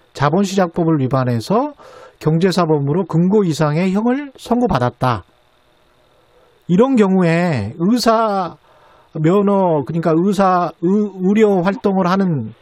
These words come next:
이 행위와 자본시장법 위반과는 직접적인 관계가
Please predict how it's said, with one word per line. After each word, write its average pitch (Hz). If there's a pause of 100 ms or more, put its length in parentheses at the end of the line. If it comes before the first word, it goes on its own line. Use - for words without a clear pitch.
(560)
이 170
행위와 143 (1200)
자본시장법 190
위반과는 160
직접적인 175
관계가 170